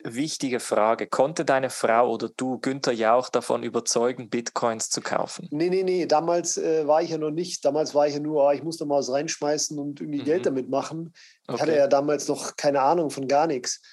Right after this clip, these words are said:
Speaker 1: Hm.
Speaker 2: Und es ging dann natürlich dann erst los.
Speaker 1: Okay,
Speaker 2: Also,
Speaker 1: verstehe.
Speaker 2: ja. Ja.
Speaker 1: Okay. Und dann hat's, nehme ich an, also es war zwanzig vierzehn, das heißt, es hat nur mit Bitcoin angefangen. Dann
Speaker 2: Ja, ja.
Speaker 1: hast du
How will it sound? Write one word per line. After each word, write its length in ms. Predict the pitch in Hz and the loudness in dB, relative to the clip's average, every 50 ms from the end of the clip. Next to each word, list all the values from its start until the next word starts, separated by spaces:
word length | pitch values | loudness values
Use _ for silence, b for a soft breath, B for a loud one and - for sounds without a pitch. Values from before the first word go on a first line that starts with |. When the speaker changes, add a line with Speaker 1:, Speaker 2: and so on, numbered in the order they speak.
| b b b | b b b
Speaker 1:
Hm. 400 | - 120 120 123 127 120 107 - - _ _ _ _ _ _ _ | -12 -10 -10 -10 -10 -10 -12 -14 -18 _ _ _ _ _ _ _
Speaker 2:
Und 200 | - 151 147 147 139 | -6 -6 -4 -4 -4
es 80 | 131 - | -4 -4
ging 160 | - 156 151 | -4 -2 -2
dann 140 | 151 147 147 | 0 -2 -2
natürlich 260 | 139 143 151 139 - | -2 -4 -6 -2 0
dann 140 | - 143 151 | 0 2 2
erst 200 | 156 143 135 - | 0 -2 -2 -2
los. 380 | - 151 156 131 - - - _ _ _ _ _ _ _ _ _ _ _ - | -2 -2 -2 -2 -4 -8 -12 _ _ _ _ _ _ _ _ _ _ _ -8
Speaker 1:
Okay, 340 | - 110 107 131 117 107 123 | -4 -2 -2 -2 -2 -4 -4
Speaker 2:
Also, 100 | 120 123 - | -6 -8 -10
Speaker 1:
verstehe. 460 | - 104 98 - - 101 101 101 123 | -12 -10 -10 -8 -8 -6 -6 -8 -8
Speaker 2:
ja. 80 | 123 - _ _ _ _ _ _ _ _ _ | -12 -16 _ _ _ _ _ _ _ _ _
Ja. 100 | 127 120 - - 110 | -10 -10 -10 -10 -12
Speaker 1:
Okay. 240 | 107 - - 107 98 B B B B B | -10 -8 -8 -8 -8 B B B B B
Und 140 | 135 127 143 | -2 2 2
dann 120 | 156 170 | 4 4
hat's, 220 | 190 190 190 - | 4 2 0 -2
nehme 240 | - 147 165 185 190 | -2 -2 -4 -4 -4
ich 180 | 214 - - - | -6 -4 0 2
an, 240 | 165 175 180 190 180 | 4 4 4 2 0
also 200 | 151 139 135 139 | 0 0 0 -2
es 100 | 131 - | 0 2
war 140 | 151 143 135 | 2 2 2
zwanzig 340 | - 151 147 139 - 123 - | 2 2 2 0 -2 -8 -10
vierzehn, 440 | - - 160 190 190 - 196 180 | -6 -4 -2 -2 -2 -2 -2 -2
das 120 | 156 139 - | 0 0 2
heißt, 200 | 151 151 147 - | 2 2 2 2
es 80 | - | 0
hat 140 | 151 143 - | 0 0 0
nur 240 | 147 147 165 175 175 | -2 -4 -2 -2 -2
mit 200 | 160 160 - - | -2 -4 -4 -2
Bitcoin 500 | - 160 160 - - - 156 139 135 131 | -2 -2 -2 -4 -2 2 2 2 2 2
angefangen. 840 | - - 127 139 160 175 180 185 - - 170 175 180 185 185 185 170 | 2 2 2 2 0 -2 -6 -2 2 4 4 4 4 2 -4 -2 2
Dann 100 | - 143 | 4 4
Speaker 2:
Ja, 60 | 156 | 6
ja. 80 | 143 123 | 6 4
Speaker 1:
hast 220 | 143 - - - | 4 2 -2 -2
du 180 | 160 160 151 143 | -2 -2 -2 -4